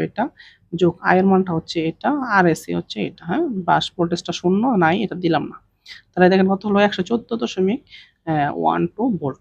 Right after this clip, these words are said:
এটা হচ্ছে আমাদের উৎপন্ন ভোল্টেজ। আশা করি বুঝতে পারছেন। যদি ম্যাথগুলো ভালো লাগে, তাহলে আপনাদের বন্ধুর সাথে শেয়ার করবেন, এবং বন্ধুদেরকে, আহ, আপনি চাইলে এই ম্যাথগুলো বন্ধুদের সাথে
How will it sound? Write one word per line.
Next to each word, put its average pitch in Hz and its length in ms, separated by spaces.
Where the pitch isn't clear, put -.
এটা 170 160
হচ্ছে 175 220
আমাদের 180 200
উৎপন্ন 233 380
ভোল্টেজ। - 340
আশা 190 160
করি 180 220
বুঝতে 196 220
পারছেন। 175 280
যদি 185 260
ম্যাথগুলো 175 380
ভালো 156 200
লাগে, 160 220
তাহলে 156 200
আপনাদের 156 280
বন্ধুর 170 280
সাথে 165 160
শেয়ার 151 260
করবেন, 208 240
এবং 160 140
বন্ধুদেরকে, 170 540
আহ, 147 320
আপনি 185 220
চাইলে 165 260
এই 165 120
ম্যাথগুলো 165 380
বন্ধুদের 160 260
সাথে 185 140